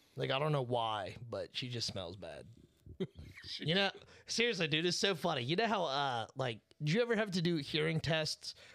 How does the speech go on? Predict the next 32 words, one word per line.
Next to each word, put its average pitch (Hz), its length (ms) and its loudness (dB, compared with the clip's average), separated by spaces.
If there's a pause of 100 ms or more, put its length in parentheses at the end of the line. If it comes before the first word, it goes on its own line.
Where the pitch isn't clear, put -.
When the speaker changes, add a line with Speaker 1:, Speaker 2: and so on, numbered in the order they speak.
(120)
Speaker 1:
where, 143 100 2
like, 135 220 0
they 135 100 2
bring 143 260 0
up 143 80 2
a 139 80 2
van 135 380 0
or 131 80 0
whatever 127 320 0
and 131 100 -2
you 131 80 -2
gotta 135 200 2
sit 131 300 0
in, 123 80 -4
like, 123 180 0
one 131 160 -2
of 123 40 0
the 123 60 2
booths 127 360 0
or 127 40 -4
whatever 120 320 -2
to 117 60 -4
listen 123 260 0
to 131 140 4
it 127 100 -2
and - 80 -6
shit? 139 140 4
Speaker 2:
Yep. 170 180 -4 (460)
Speaker 1:
Yeah. 110 180 0 (340)
So 131 480 0 (960)
they 151 220 2
went 165 240 2